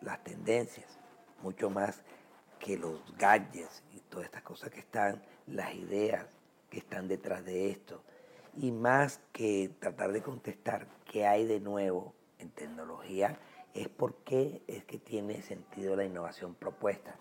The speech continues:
Los que me conocen saben que no soy un millennial, soy un inmigrante digital. He aprendido a manejar las cosas, pues, con tutoriales, viendo en YouTube,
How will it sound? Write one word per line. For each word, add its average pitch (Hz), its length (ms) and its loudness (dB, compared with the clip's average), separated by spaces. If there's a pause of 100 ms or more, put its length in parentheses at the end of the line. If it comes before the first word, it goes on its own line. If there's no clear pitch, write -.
(420)
Los 120 180 0
que - 100 -4
me 104 140 -2
conocen 113 680 0
saben 165 440 -4
que 101 300 -6
no 110 260 0
soy 117 440 6
un 107 180 2
millennial, 101 640 0
soy 92 200 -2
un 98 100 -4
inmigrante 92 600 -2
digital. 95 580 -2 (320)
He 107 100 -4
aprendido 104 500 0
a 101 40 2
manejar 95 360 -8
las 104 140 -8
cosas, - 600 -2 (440)
pues, 117 160 -4
con 104 180 -4
tutoriales, 95 840 0
viendo 90 480 -2
en 85 340 -6
YouTube, 92 600 -6